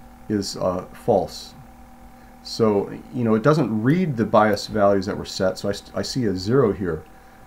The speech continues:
but that test confirmed that the E E prom was written on the H L two. So I can go back here,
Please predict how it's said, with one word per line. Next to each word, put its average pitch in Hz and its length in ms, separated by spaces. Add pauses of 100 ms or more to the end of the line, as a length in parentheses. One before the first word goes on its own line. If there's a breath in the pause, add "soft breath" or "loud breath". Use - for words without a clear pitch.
but 110 280
that 110 200
test 143 320
confirmed 117 520
that 98 160
the 107 80
E 113 260
E 110 60
prom 104 380
was 90 140
written 95 400
on 92 220
the 87 120
H 92 200
L 87 100
two. 85 340 (1400 loud breath)
So 135 100
I 151 40
can 170 120
go 160 140
back 127 260
here, 120 400